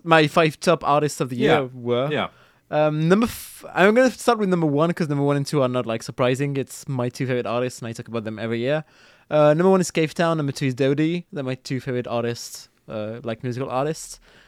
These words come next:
Speaker 1: Um, and some of the only people I've seen in concerts. So yeah, great, love them. Um, number three is Ashnikko. I don't know if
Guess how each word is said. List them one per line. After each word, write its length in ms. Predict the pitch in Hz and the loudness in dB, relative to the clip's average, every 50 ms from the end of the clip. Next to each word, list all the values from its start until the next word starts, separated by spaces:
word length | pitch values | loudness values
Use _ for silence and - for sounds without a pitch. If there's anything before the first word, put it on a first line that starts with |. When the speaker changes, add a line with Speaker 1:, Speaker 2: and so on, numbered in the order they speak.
| _ _ _ | _ _ _
Speaker 1:
Um, 520 | 127 127 127 123 120 123 120 123 123 127 131 | -6 -6 -6 -6 -8 -10 -10 -10 -10 -10 -8
and 220 | 135 127 123 120 - | -6 -6 -6 -8 -10
some 260 | - - - 143 127 120 | -12 -6 -4 -4 -4 -2
of 60 | 117 | -2
the 100 | 127 117 | -2 -2
only 180 | 113 110 120 | 0 -2 -4
people 240 | 113 - - - 127 | -8 -8 -8 -4 -4
I've 100 | 120 113 - | -4 -4 -6
seen 120 | - 120 | -8 -10
in 60 | 117 | -8
concerts. 400 | - 120 123 120 - 151 151 - - | -8 -8 -8 -6 -6 -6 -6 -8 -12
So 300 | - - - 107 98 - | -14 -10 -8 -8 -8 -6
yeah, 120 | - 104 - - _ | -8 -8 -10 -10 _
great, 360 | - 117 113 139 143 - - _ - _ _ _ _ _ _ | -4 -4 -4 -4 -6 -10 -16 _ -20 _ _ _ _ _ _
love 160 | 131 131 131 | -6 -6 -4
them. 240 | 139 151 160 175 180 - - _ _ _ _ | -4 -4 -6 -8 -10 -14 -20 _ _ _ _
Um, 420 | 156 151 147 151 151 151 151 160 - _ | 2 4 6 6 4 2 0 -4 -6 _
number 260 | 185 165 196 262 302 | 4 4 4 4 4
three 200 | - - 269 269 | 0 0 -2 -2
is 80 | 226 185 | -2 0
Ashnikko. 680 | - 165 165 - - 185 165 143 127 110 107 110 110 - _ _ _ _ | 0 0 0 0 -2 -4 -4 -2 -2 -2 -4 -4 -6 -10 _ _ _ _
I 60 | 151 | -2
don't 80 | 147 165 | 0 2
know 80 | 202 226 | 2 2
if 200 | 214 - - | 0 -2 -6